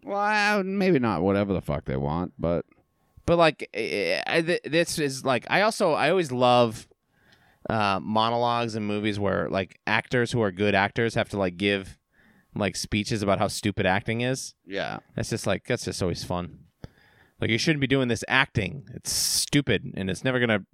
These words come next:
Speaker 2: result in a career, a success.
Speaker 1: As I'm in a movie saying
Speaker 2: You're never
Speaker 1: it.
Speaker 2: gonna be the villain in RoboCop.
Speaker 1: You're gonna be a doctor.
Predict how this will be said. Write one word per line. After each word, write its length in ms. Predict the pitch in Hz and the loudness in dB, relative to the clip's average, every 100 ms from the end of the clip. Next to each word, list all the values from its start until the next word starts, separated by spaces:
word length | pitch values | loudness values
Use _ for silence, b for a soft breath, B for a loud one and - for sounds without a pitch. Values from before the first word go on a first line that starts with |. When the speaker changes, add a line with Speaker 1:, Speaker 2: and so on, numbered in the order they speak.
| - | -6
Speaker 2:
result 400 | 110 104 120 - | 0 4 4 2
in 140 | 107 | 0
a 140 | 98 90 _ - | 0 -2 _ -12
career, 500 | - 120 135 110 90 - _ | -2 2 4 4 2 -6 _
a 60 | - | -6
success. 380 | 110 - 95 95 | -4 2 4 6
Speaker 1:
As 120 | 87 | 4
I'm 320 | 92 87 85 | 4 4 0
in 200 | 87 87 | 0 0
a 40 | 82 | 0
movie 380 | 85 82 78 | 0 2 0
saying 160 | 73 117 | 0 2
Speaker 2:
You're 120 | 143 | 4
never 160 | 165 143 | 6 4
Speaker 1:
it. 20 | |
Speaker 2:
gonna 140 | 131 | 4
be 100 | 117 | 2
the 140 | 110 104 | 2 2
villain 400 | 98 113 113 107 | 2 0 2 0
in 100 | 98 | 0
RoboCop. 640 | 95 101 110 107 117 131 - | 2 4 4 4 4 2 0
Speaker 1:
You're 140 | - 95 | -2 2
gonna 220 | 104 92 | 2 4
be 160 | 87 | 2
a 80 | 92 | 2
doctor. 1000 | 95 120 127 117 - 82 80 62 50 | 4 6 6 4 4 2 2 2 -2